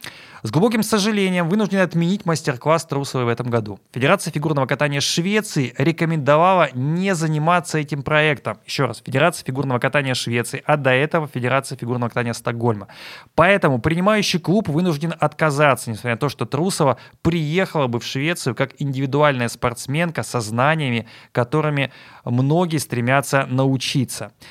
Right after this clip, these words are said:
Видение Луп Спорт заключается в том, чтобы вдохновить вас стремиться как можно большему ко всем аспектах жизни и быть лучшей версией себя. Именно поэтому мы поддерживаем всех вас, замечательных спортсменов, а также Александру Трусову как незаурядную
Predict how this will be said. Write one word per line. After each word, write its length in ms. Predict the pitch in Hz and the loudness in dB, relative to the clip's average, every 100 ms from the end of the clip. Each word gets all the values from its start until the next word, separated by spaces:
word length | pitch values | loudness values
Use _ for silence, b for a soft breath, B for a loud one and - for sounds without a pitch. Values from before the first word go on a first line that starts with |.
| B B | B B
Видение 300 | 151 214 196 | 2 4 4
Луп 200 | 196 - | 4 0
Спорт 300 | - 185 135 | 0 0 0
заключается 440 | 127 123 135 135 | -2 -2 0 -2
в 40 | - | 0
том, 200 | 208 202 | 0 0
чтобы 200 | 151 127 | 0 0
вдохновить 640 | 120 - 143 165 180 - B B | 0 0 0 0 -2 -6 B B
вас 300 | 110 156 185 | 2 2 2
стремиться 500 | - 135 156 165 143 | -2 -4 -2 -4 -4
как 200 | 139 - | -4 -2
можно 320 | 160 175 151 | -2 0 0
большему 640 | 110 123 175 - 147 135 - B B | 0 2 2 0 0 -2 -4 B B
ко 120 | 127 | -4
всем 260 | - 165 147 | -2 0 0
аспектах 440 | 120 147 - 113 | 0 -2 -2 -4
жизни 360 | 107 196 147 123 | 0 -2 0 -2
и 20 | |
быть 200 | 151 151 | -2 0
лучшей 320 | 135 160 117 | -2 -2 -2
версией 340 | 123 135 - 113 | -2 -2 -4 -8
себя. 340 | 120 127 120 | -2 2 2
Именно 300 | 120 113 110 | 0 -4 -2
поэтому 360 | 139 190 185 131 | 0 0 0 -2
мы 100 | - | -2
поддерживаем 640 | 135 113 156 131 131 110 | -2 -2 -2 -2 -2 -4
всех 300 | - 123 - | -4 -4 0
вас, 220 | 165 175 | 0 2
замечательных 480 | 131 110 151 - 104 | -2 -4 -4 -6 -10
спортсменов, 600 | - 120 - 175 190 - B B | -6 -8 -4 -4 -2 -4 B B
а 100 | 113 | -4
также 280 | 110 185 139 | 0 2 2
Александру 480 | 123 113 170 160 147 | -2 0 0 2 -2
Трусову 540 | - 127 156 131 120 | -2 -2 0 0 -2
как 180 | - - | -2 -8
незаурядную 720 | 113 110 113 151 131 131 120 | -4 -2 2 2 2 -2 -4